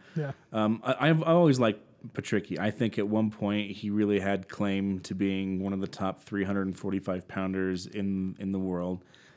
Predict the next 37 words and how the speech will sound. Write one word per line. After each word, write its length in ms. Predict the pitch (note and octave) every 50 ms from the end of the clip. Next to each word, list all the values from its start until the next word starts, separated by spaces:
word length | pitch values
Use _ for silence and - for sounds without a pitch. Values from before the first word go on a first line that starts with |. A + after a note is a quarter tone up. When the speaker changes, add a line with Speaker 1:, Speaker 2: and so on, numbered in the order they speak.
| _ _ _
Speaker 2:
Um, 440 | - G2+ G2 G2 F#2+ F#2+ F#2+ F#2 F2+ - - _ _ -
yeah, 340 | F#2 F2 E2 E2+ F2 F#2
I'd, 100 | F#2 F2+
I'll, 160 | F2 F2+ F2 - - -
I'd 100 | F#2 F2+
have 160 | F2+ F2+ F2
to 60 | -
go 120 | F2+ F2
with 180 | E2 F2 - -
you 80 | F#2+ F#2
on 120 | F#2 F2+
that 120 | F2+ E2 C2
one. 180 | D2 E2+ F2+ -
Speaker 1:
Cool. 220 | - - E3+ D3 - - _ _ _ _ - - - - - - _
Um, 400 | F3+ F3 F3 F3 E3+ E3+ F3 F3 F3
yeah, 180 | F3 E3 D3 - - - - -
and 360 | E3+ E3 E3 E3 D#3+ D#3+ D#3+
so 420 | - - F3+ E3+ E3 E3 E3 E3 - - - - - -
should 160 | - - G#3+ F#3+
be 80 | G3+
a 40 | F#3+
good 200 | F3 F3+ F3+ E3
card. 360 | - - F3 F3+ F#3+ F#3+ C#3+ - - - - - _ _
Also, 680 | - F3+ F3 F#3 F#3 - - G#3 F#3+ F#3+ F#3 G3 G3+ G3+ - - - - - - _ _ _ -
we've 340 | G3 F#3+ F#3 F3+ F3+ D#3+ D3+
got 680 | D3+ F#3 F3+ F3+ F3 F3 F3 F3 F3 F3 F3 F3+ D#3+ C#3+
B 220 | F3+ G3 G3+ G3
K 460 | D3+ C#3 - G3+ G3 F#3 F3 E3 C#3+ -
F 180 | E3+ F3 F3+ F3
C 460 | - - - F#3 F#3 F#3 F#3 F#3+ G3
back 480 | E3+ D#3 D3+ C#3 F#3 F3 F3 F3 - -
at 200 | F3+ F3+ F3 F3+
it. 220 | F#3+ G3 G3 G3 - - - - - - - - - - - - _ _
They're 80 | D#3+ D#3+
bringing 320 | D#3+ F3+ F3+ F3 E3+ D#3+
the 80 | D3+ D3
fire. 560 | - - F3+ E3+ E3+ F3 F3 F#3 G3 E3